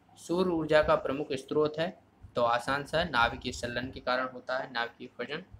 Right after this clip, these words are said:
इसका आंसर हो जाएगा बी ऑप्शन। शांति का सागर कहाँ स्थित है? मंगल ग्रह, चंद्रमा, बृहस्पति या फोबो पर।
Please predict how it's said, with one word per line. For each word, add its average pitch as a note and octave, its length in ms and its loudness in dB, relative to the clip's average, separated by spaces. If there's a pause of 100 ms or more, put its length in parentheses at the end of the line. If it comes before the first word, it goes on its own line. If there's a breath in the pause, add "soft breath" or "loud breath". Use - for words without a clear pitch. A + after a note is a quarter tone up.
इसका A#2+ 220 -10
आंसर B2 200 -8
हो A#2+ 60 -6
जाएगा A#2 260 -4
बी C3+ 180 -4
ऑप्शन। D3+ 380 -2 (440)
शांति D#3 420 2
का F3+ 120 4
सागर D3+ 320 4
कहाँ C#3+ 340 2
स्थित - 260 -10
है? D#3+ 140 -2
मंगल B2+ 400 -2
ग्रह, C#3+ 220 0
चंद्रमा, C3 560 -6
बृहस्पति C3 680 -12
या C3 280 -4 (280)
फोबो B2 300 2
पर। - 260 -8